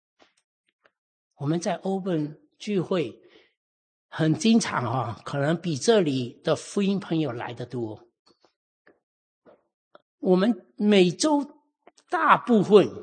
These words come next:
都有福音朋友跟弟兄姐妹来到我们当中，可能有时候是三五个、五六个，甚至七八个、十几个都有。有的当他四五个人一起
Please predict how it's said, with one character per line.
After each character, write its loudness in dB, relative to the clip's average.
都 2
有 -6
福 -12
音 -2
朋 -8
友 -8
跟 -12
弟 -12
兄 -10
姐 -16
妹 -12
来 -14
到 -16
我 -18
们 -16
当 -16
中， -18
可 -2
能 0
有 -4
时 -4
候 -2
是 -4
三 0
五 -4
个、 -4
五 -4
六 0
个， -2
甚 -2
至 -4
七 -8
八 -4
个、 -4
十 -6
几 -14
个 -4
都 -4
有。 -10
有 -2
的 -6
当 0
他 -18
四 -6
五 -2
个 2
人 0
一 0
起 -6